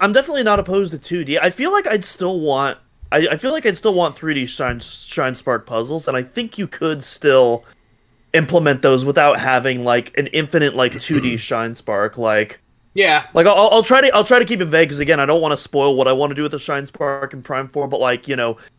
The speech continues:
Speaker 1: you know, maybe instead of, you know, maybe you have that same kind of Other M style Shine Spark if you, if you do it regularly, but if you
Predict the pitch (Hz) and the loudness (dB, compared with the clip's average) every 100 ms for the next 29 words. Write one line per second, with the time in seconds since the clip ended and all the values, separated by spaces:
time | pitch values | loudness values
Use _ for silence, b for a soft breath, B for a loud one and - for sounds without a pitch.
0 | _ _ _ _ 165 170 165 190 208 202 | _ _ _ _ 2 4 6 4 4 2
1 | 180 - 175 170 160 143 147 170 165 196 | 0 0 4 6 4 2 -4 -2 0 0
2 | 208 185 147 175 160 143 - 151 143 156 | 0 -2 0 0 0 -2 -4 -8 -6 -4
3 | 139 127 151 139 127 131 127 131 113 113 | -4 -2 0 0 0 -2 -6 -2 -2 -2
4 | - - 113 127 - 151 170 - _ _ | -6 -6 -6 -6 -2 0 0 -4 _ _
5 | _ _ _ _ - 135 135 143 139 139 | _ _ _ _ -2 -2 -2 0 4 2
6 | 139 135 143 120 131 131 127 117 113 151 | 2 -2 0 2 2 0 -2 -2 0 0
7 | 135 127 - 147 135 131 127 123 | 2 -4 -8 -6 -2 -2 -2 -6